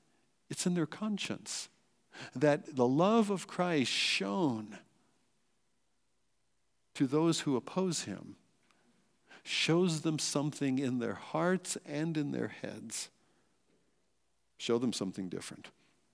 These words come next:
Show them something different by living what you believe. Know what you believe. Know how to explain, to express what you believe. But, you know, more people are persuaded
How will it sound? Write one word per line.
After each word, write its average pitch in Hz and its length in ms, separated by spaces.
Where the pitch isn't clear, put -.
Show 208 180
them 220 160
something 185 400
different 170 500
by 143 460
living 131 520
what 117 160
you 113 120
believe. 104 720
Know 151 240
what 240 260
you 143 80
believe. 98 460
Know 220 300
how 233 240
to 208 240
explain, 202 720
to 170 160
express 208 760
what 151 240
you 131 80
believe. 113 520
But, 175 340
you 175 100
know, 196 300
more 180 240
people 214 280
are 175 80
persuaded 151 800